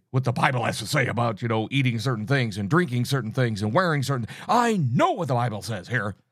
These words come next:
And what you're doing, you're flaunting it in an arrogant, you know, uh, uh,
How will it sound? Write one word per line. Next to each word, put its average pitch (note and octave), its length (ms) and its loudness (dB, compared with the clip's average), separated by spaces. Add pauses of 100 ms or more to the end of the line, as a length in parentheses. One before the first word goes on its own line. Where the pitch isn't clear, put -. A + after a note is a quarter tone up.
(800)
And D3 260 4
what A3+ 200 2
you're A3 140 0
doing, G#3+ 320 2
you're D#3+ 120 2
flaunting G3 400 2
it F#3 120 0
in C3+ 120 2
an B2+ 180 4
arrogant, G3+ 540 0 (1080)
you C#3+ 160 -6
know, C3 300 0
uh, A2+ 640 -8
uh, - 720 -6